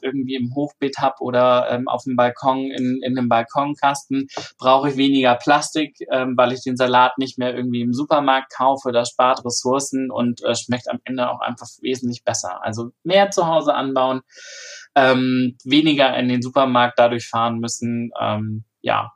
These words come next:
und, äh, das ist für mich zumindest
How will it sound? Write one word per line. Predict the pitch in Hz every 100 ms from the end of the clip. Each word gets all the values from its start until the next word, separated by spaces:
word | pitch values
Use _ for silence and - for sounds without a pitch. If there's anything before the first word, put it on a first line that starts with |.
| _
und, | 113 107 107 - - -
äh, | 110 107 107 107 110 113 _ _ _ _
das | 123 110 -
ist | - - - - - - -
für | 147
mich | 175 185
zumindest | - 147 147 143 139 - -